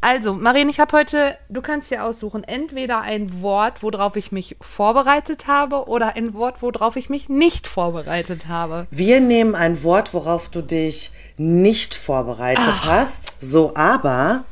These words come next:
Speaker 2: wir müssen noch mal ganz
Speaker 1: Ach
Speaker 2: kurz,
Speaker 1: ja.
Speaker 2: wir müssen noch mal kurz auf die Sinne eingehen. Ja, wir haben ja
Speaker 1: Du
Speaker 2: gedacht, wir
Speaker 1: sagst
Speaker 2: sind
Speaker 1: es.
Speaker 2: total blöd. Nein, der
Speaker 1: Ja.
Speaker 2: sechste Sinn ist ja das Gleichgewicht, der Gleichgewichtssinn.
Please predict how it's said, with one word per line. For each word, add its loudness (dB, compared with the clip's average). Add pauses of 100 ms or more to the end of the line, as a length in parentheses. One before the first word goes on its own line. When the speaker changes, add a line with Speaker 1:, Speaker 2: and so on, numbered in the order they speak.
(140)
Speaker 2:
wir -2
müssen -2
noch -2
mal -2
ganz 0
Speaker 1:
Ach -4
Speaker 2:
kurz, 2
Speaker 1:
ja. 2
Speaker 2:
wir 0
müssen 0
noch 0
mal 2
kurz -2
auf -2
die 0
Sinne 2
eingehen. -4
Ja, 2
wir 2
haben 4
ja 4
Speaker 1:
Du 2
Speaker 2:
gedacht, 2
wir 2
Speaker 1:
sagst -4
Speaker 2:
sind 0
Speaker 1:
es. -4
Speaker 2:
total 0
blöd. 2
Nein, 2 (300)
der 4
Speaker 1:
Ja. 0
Speaker 2:
sechste 0
Sinn 4
ist -2
ja 2 (680)
das 2
Gleichgewicht, 0 (160)
der 0
Gleichgewichtssinn. 0